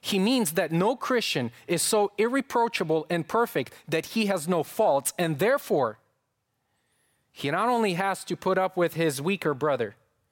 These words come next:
but they must also put up with him. And I think sometimes we focus on the other.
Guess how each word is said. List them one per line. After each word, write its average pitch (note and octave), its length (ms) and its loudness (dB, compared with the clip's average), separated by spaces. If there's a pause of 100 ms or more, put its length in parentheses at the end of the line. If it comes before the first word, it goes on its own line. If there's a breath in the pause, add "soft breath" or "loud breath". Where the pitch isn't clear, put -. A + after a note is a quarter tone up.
(760)
but C3 220 -2
they F#3 200 0
must D3 240 -2
also D#3+ 280 0
put E3+ 200 -2
up C#3 140 -2
with A2 140 -10
him. A#2+ 300 -4 (1600)
And B2+ 100 -4
I C#3 60 -4
think F#3+ 220 -2
sometimes F3+ 600 -2
we D3 120 0
focus E3+ 440 -2
on D3 360 0
the C#3 200 0
other. C#3 440 0